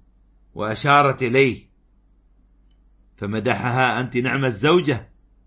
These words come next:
أثنى عليها. هكذا الزوجان،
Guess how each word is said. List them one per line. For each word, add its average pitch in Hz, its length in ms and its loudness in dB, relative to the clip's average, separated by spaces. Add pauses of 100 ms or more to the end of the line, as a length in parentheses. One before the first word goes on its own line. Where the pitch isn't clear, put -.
(140)
أثنى 123 260 -8
عليها. 139 800 2 (320)
هكذا 190 380 0
الزوجان، 135 680 2